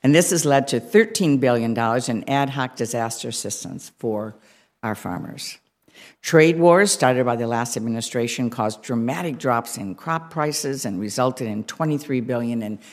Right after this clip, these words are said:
ad hoc trade and payments to producers. And the pandemic assistance packages passed by Congress delivered more than thirty-one billion dollars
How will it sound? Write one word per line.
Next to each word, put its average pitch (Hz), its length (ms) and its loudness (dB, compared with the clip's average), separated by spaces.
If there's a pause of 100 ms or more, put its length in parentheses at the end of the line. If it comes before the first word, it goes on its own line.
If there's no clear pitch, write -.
(180)
ad 127 180 2
hoc 123 260 -4
trade 110 400 -2
and 110 140 -4
payments 104 400 -10
to - 140 -14
producers. - 800 -8 (640)
And 156 120 6
the 151 60 8
pandemic 165 600 4
assistance 131 560 0 (100)
packages 120 560 -2
passed 113 340 -2
by 113 120 2
Congress 113 460 -4
delivered 117 540 -2
more 110 260 -2
than 107 220 -4 (380)
thirty-one 123 500 2
billion 110 460 -4
dollars 107 500 -8